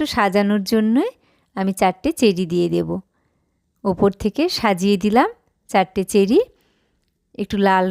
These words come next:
রং, দেখতে ভালো লাগবে। এটা অপশনাল, আপনারা নাও দিতে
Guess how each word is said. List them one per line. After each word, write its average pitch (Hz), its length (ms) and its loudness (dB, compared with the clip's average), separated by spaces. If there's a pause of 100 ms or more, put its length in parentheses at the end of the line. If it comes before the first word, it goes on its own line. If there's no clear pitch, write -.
রং, 240 100 4 (180)
দেখতে 214 260 0
ভালো 170 300 -2
লাগবে। 165 380 -4 (500)
এটা 220 240 2
অপশনাল, 220 400 -2 (120)
আপনারা 208 260 -2 (100)
নাও 180 180 0 (100)
দিতে 180 180 -4